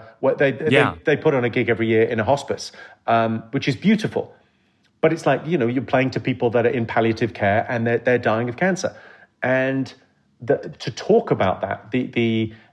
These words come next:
Speaker 1: the, uh, to talk about and make jokes about cancer, this terrible thing that's, I think, probably affected, I mean, ninety-nine percent of people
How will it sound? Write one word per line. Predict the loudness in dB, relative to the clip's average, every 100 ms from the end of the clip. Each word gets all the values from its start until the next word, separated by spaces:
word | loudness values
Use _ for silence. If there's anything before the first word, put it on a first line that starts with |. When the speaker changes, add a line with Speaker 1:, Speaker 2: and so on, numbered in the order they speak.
| _
Speaker 1:
the, | -2 0 2 2
uh, | 2 4 4 2 0 -10 _
to | -6
talk | 2 2 2
about | 0 2 2
and | 0
make | 0 0
jokes | 0 0 0
about | 0 0 2
cancer, | -2 -2 -4 -8 -6
this | -10 -4
terrible | 0 2 2 0
thing | 0 0
that's, | -4 -6 -8
I | -4
think, | -4 -6
probably | -2 0 0 0
affected, | 0 0 -2 -6 -6 -8
I |
mean, | -6 -6 -6
ninety-nine | -2 -2 -2 -2 -2
percent | -2 -6 -6
of |
people | -6 -4 -4